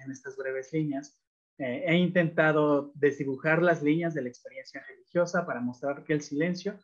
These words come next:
está presente no solamente, eh, en esa, digamos, vivencia mística, sino está ex-, eh, en, está presente en todas y cada uno de, en todas y cada uno de nuestras experiencias,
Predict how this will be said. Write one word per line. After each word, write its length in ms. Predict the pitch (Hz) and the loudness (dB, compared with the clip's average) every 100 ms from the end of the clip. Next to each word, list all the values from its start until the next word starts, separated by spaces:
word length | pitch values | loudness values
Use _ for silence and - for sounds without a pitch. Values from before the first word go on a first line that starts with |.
| _ _ _ | _ _ _
está 240 | 135 - 160 | -2 0 4
presente 520 | 165 160 170 165 165 | 4 4 0 2 2
no 180 | 165 165 | 2 2
solamente, 800 | 185 170 160 156 151 165 185 151 | 2 4 4 2 2 0 0 -4
eh, 360 | 127 480 - - | -4 -6 -10 -10
en 80 | 139 | -6
esa, 320 | 135 - 143 | -4 0 0
digamos, 640 | 139 123 131 131 139 147 - _ | 0 -2 -2 0 0 -2 -6 _
vivencia 460 | 147 135 143 147 131 | 0 2 0 -2 0
mística, 520 | 151 156 - _ _ _ _ _ | 2 2 -2 _ _ _ _ _
sino 300 | - 151 143 | -2 0 2
está 160 | 143 170 | 4 2
ex-, 280 | 165 - 190 | 2 -4 -2
eh, 480 | 143 120 117 117 _ | 0 0 -4 -8 _
en, 640 | 131 117 113 113 113 110 _ _ - - | -10 -8 -8 -8 -10 -14 _ _ -16 -10
está 240 | 135 156 | -2 2
presente 600 | 175 170 180 170 170 175 - _ - | 4 4 2 0 -2 -4 -8 _ -4
en 160 | 147 | 0
todas 340 | 147 180 180 185 | 6 8 6 2
y 120 | - | 0
cada 280 | 160 156 147 | 2 4 4
uno 360 | 143 143 143 | 2 4 4
de, 200 | 143 135 - 147 | 2 -2 -6 -12
en 180 | 143 | -4
todas 320 | 170 170 180 185 | 4 6 4 0
y 100 | - | -4
cada 240 | 147 143 | -2 -2
uno 280 | 139 143 143 | 0 0 0
de 80 | 127 | 0
nuestras 400 | 123 - - - | -4 -12 -20 -20
experiencias, 800 | - 151 156 165 160 180 185 | -12 -4 0 0 0 -4 -4